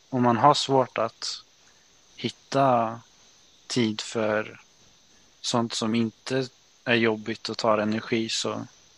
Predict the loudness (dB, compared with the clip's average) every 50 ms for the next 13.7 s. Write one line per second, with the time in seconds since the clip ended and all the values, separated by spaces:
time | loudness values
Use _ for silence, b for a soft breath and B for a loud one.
0 | _ b b b b b b b b _ _ _ _ _ _ _ -4 -4 -4 -4
1 | -4 -6 -4 -4 -4 -4 -6 _ _ _ _ _ _ _ _ -20 -6 0 4 6
2 | 6 6 6 6 6 4 2 0 -2 -6 -8 -12 -10 -8 -8 -8 -6 -6 -6 -8
3 | -8 -8 -10 -12 -10 -8 -8 -6 -6 -6 -8 -10 -14 -16 -10 -4 0 4 4 6
4 | 6 6 4 2 0 -2 -2 -2 0 -2 -2 -2 -4 -8 -12 -14 -18 -20 _ _
5 | _ _ _ _ _ _ _ _ -20 B B B B B B _ _ _ _ _
6 | _ _ _ _ _ -12 -10 -8 -8 -8 -10 -8 -8 -8 -8 -10 -14 -12 -12 -12
7 | -12 -8 -6 -4 -4 -4 -4 -8 -8 -6 -6 -6 -6 -8 -16 -20 _ -20 _ _
8 | _ _ _ _ _ -12 -6 -2 0 2 4 4 4 4 4 4 2 2 0 -2
9 | -2 -4 -4 -4 -4 -2 0 0 2 0 0 -2 -4 -2 0 0 0 0 2 2
10 | 2 2 0 -2 -10 -20 _ _ _ _ _ _ _ _ _ _ -14 -12 -8 -8
11 | -8 -4 0 0 2 2 2 -2 -2 -4 -6 -4 -2 -2 -2 -4 -6 -8 -4 2
12 | 4 4 4 4 2 -4 -2 0 0 0 2 0 2 2 2 2 0 -2 -4 -8
13 | -4 -2 0 0 2 2 2 0 0 -2 -4 -6 -10